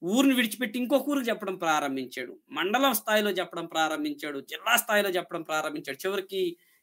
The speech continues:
గల్లియా చుట్టూ ఉన్నటువంటి ఆ దెకపొలి పది పట్టణాలకు అతడు వెళ్ళి యేసు ప్రభువారి గురించి చెప్పడం మనం చూడొచ్చు. యేసు ప్రభువారి మాట ఇతడు ఎంత బాగా విన్నాడు.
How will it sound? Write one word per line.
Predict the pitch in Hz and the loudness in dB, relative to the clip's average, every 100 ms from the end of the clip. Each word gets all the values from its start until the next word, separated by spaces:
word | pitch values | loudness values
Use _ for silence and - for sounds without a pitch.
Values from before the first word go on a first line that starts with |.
| - | -12
గల్లియా | 107 165 190 202 190 180 | -2 2 4 4 2 -4
చుట్టూ | - 180 | -4 -2
ఉన్నటువంటి | 175 165 165 160 | 0 -2 -4 -2
ఆ | 156 | -2
దెకపొలి | 143 156 160 - 156 131 - - | -2 -4 -4 -4 -2 -2 -4 -6
పది | 170 202 | -4 -2
పట్టణాలకు | 190 - 160 220 214 185 165 160 147 135 - _ _ | -6 -8 -4 0 2 2 0 -4 -4 -4 -10 _ _
అతడు | 127 143 139 - | -10 -6 -6 -2
వెళ్ళి | 139 190 185 147 123 _ _ 110 | 2 4 4 2 -2 _ _ 4
యేసు | 165 208 214 196 | 4 4 0 -4
ప్రభువారి | 165 156 160 156 | -6 0 0 0
గురించి | 156 151 143 135 | -2 -4 -6 -10
చెప్పడం | 151 - 175 151 139 127 - _ _ _ 139 | -12 -4 -2 0 -2 -4 -8 _ _ _ -6
మనం | 143 120 | -6 -4
చూడొచ్చు. | 107 101 - - _ _ _ _ | -8 -10 -16 -20 _ _ _ _
యేసు | 139 156 156 | 0 0 -4
ప్రభువారి | - 139 135 127 | -4 -2 -2 -2
మాట | 123 135 135 120 - _ - _ | -2 -2 -2 -4 -8 _ -20 _
ఇతడు | 117 135 | -8 -4
ఎంత | 120 113 120 135 | -2 -2 -4 -2
బాగా | 117 117 | 0 0
విన్నాడు. | 117 110 110 101 104 | 0 -2 -4 -6 -10